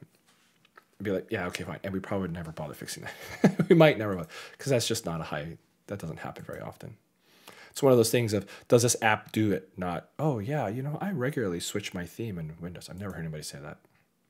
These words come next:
Cool. Anyway, it would be cool. Not gonna get there anytime soon. Okie dokie. Uh, I don't have much else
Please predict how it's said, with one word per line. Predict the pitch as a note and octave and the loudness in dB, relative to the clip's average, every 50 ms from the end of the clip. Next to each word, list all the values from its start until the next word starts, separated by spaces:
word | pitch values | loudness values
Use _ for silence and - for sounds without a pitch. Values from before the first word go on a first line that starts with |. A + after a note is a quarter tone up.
| _ _ _ _ _ _ _ _ _ _ _ _ _ _ _ _ _ _ _ _ _ _ _ _ _ _ - | _ _ _ _ _ _ _ _ _ _ _ _ _ _ _ _ _ _ _ _ _ _ _ _ _ _ 0
Cool. | - D#3+ C3 - - - - | 4 4 4 4 2 0 4
Anyway, | D#3 D#3+ D3+ D#3 - - - - - - - - - - | 6 6 6 4 -2 -14 -20 -20 -20 -20 -20 -16 0 6
it | - | 6
would | A#3 | 8
be | B3 G3 | 8 8
cool. | F#3+ - G3 A3+ A3+ - - - - - - - - - _ _ _ _ _ _ _ _ _ _ _ - - - - - - - - - - - - - - _ | 8 8 8 8 6 4 -2 -16 -20 -20 -20 -20 -20 -20 _ _ _ _ _ _ _ _ _ _ _ -20 -20 -20 -20 -20 -20 -20 -20 -20 -20 -20 -20 -20 -20 _
Not | - E2 D#2+ | -12 -10 -8
gonna | - F#2 F2+ | -8 -6 -6
get | F2 F2+ - | -6 -6 -4
there | F#2 F#2 F#2+ | -2 -2 -2
anytime | F#2 F#2+ G2 G#2+ G#2 | -2 -4 -6 -6 -8
soon. | G2+ - - B2 G#2+ G2 - _ - - - - - - - - - _ _ - - _ _ - | -6 -6 -6 -6 -8 -8 -14 _ -20 -20 -18 -18 -18 -20 -20 -20 -20 _ _ -20 -20 _ _ -4
Okie | F4 A4+ - - - - C#4 D4+ D4 C#4 - - | -4 -4 -4 -2 0 2 4 4 4 2 -2 0
dokie. | - C#4+ D#4 D#4 - F#3 C#3+ A2+ - - - - - - - - - _ _ _ - - _ _ _ _ _ _ _ _ - - _ _ _ | 0 0 2 4 6 6 8 6 6 2 -4 -14 -20 -20 -20 -20 -20 _ _ _ -20 -20 _ _ _ _ _ _ _ _ -20 -20 _ _ _
Uh, | - C3+ D3+ E3+ F3 F#3+ F#3+ F#3 G3 G3 G3 G3+ G3+ G3+ G3+ G3+ G3+ G#3 A3 A3 F#3+ - - _ _ _ _ | -2 0 0 2 0 0 -2 -2 -2 0 0 -2 -2 -2 -2 -4 -4 -6 -8 -10 -12 -14 -18 _ _ _ _
I | - G#3+ | 0 2
don't | C4 E4 | 4 4
have | D4+ D4 | 6 6
much | C4 A#3 - A3+ | 4 6 6 6
else | B3+ C#4+ A#3 - - - - | 6 6 6 4 -2 -6 -8